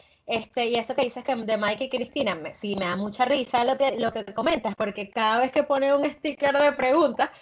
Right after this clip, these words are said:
siempre se repiten las mismas tres preguntas. Y entonces tú dices como, o sea, qué impresionante como nos encanta hacer juicios y poner etiquetas. Eh,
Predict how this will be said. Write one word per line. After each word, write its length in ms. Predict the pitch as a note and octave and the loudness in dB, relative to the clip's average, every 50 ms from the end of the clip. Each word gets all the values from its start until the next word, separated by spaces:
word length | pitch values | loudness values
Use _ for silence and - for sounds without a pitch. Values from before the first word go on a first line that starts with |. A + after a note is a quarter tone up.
| - - _ | -20 -20 _
siempre 360 | - - E4+ D#4 D4 D#4+ G4 | -2 4 4 4 4 2 0
se 100 | - A4+ | 0 2
repiten 340 | F4+ C#4+ C#4 C#4+ - E4 F4 | 0 0 0 0 -2 -2 -2
las 100 | D#4+ D#4 | 0 0
mismas 280 | C#4 C4+ C#4+ D4 D#4+ D#4 | 0 0 0 0 -2 0
tres 200 | - D#4+ D#4 D#4 | 0 0 0 2
preguntas. 520 | - D#4 D#4 E4 D#4 C#4 A3+ F#3+ - - F#3+ | 2 2 4 6 4 4 2 -2 -8 -14 -10
Y 60 | G3+ A3+ | -8 -8
entonces 400 | B3 B3 A#3+ A#3+ - D#4+ - - | -8 -6 -8 -8 -8 -8 -10 -8
tú 60 | - | -8
dices 320 | D#4+ D#4+ E4 D#4+ - E4+ - | -8 -6 -8 -6 -8 -10 -8
como, 380 | - F4+ E4 C#4+ B3+ A3+ G3 - _ _ _ _ _ _ _ _ | -6 -6 -4 -2 -2 -2 -4 -8 _ _ _ _ _ _ _ _
o 100 | - G#3 | -12 -12
sea, 460 | G3+ - - G#3+ G3+ G3+ G3+ G3 G3 _ _ | -12 -8 -2 0 2 2 2 0 -2 _ _
qué 220 | - A3+ A3+ A3 | -6 -6 -4 -4
impresionante 840 | A3+ A3+ A3+ - C#4 D4 D#4+ D#4+ - D#4+ A#3 G#3+ G#3 G#3 G#3 A#3+ A#3+ | -4 -6 -6 -4 -2 -2 -2 -2 -4 -6 -4 -2 -4 -4 -4 -4 -4
como 220 | D4+ D4 C4+ A3 | -2 -2 -2 -2
nos 140 | G#3 G3+ G3 | -4 -4 -4
encanta 600 | G3+ G3 F#3+ F#3 - G3+ F#3+ F#3+ G3 F#3+ A3+ B3 C4+ | -4 -6 -6 -4 -2 -2 -2 -2 -4 -2 0 0 0
hacer 480 | - - G3+ G3 - - F#3+ F3+ F#3 - | 0 -2 -6 -6 -4 -6 -6 -6 -6 -6
juicios 580 | - B3 B3 B3+ B3 A#3 - - B3 B3 B3+ | -6 -4 -4 -4 -4 -6 -8 -8 -8 -4 -4
y 80 | C4+ B3 | -4 -4
poner 300 | - - F#3+ F#3 F3+ F3+ | -4 -4 -6 -4 -2 -4
etiquetas. 720 | F#3+ F#3+ A#3+ G3+ - F#3+ F3+ E3+ - - - - _ _ _ _ _ | -4 -4 -8 -8 -4 -2 -2 -2 -4 -10 -14 -14 _ _ _ _ _
Eh, 880 | - G#3 G#3 G3+ G3+ G3 G3 F#3+ F#3+ F#3+ F#3+ F#3+ F#3 F3+ F3+ F3 F3 - | -4 -4 -2 0 0 2 2 2 2 2 2 2 2 2 0 0 -4 -18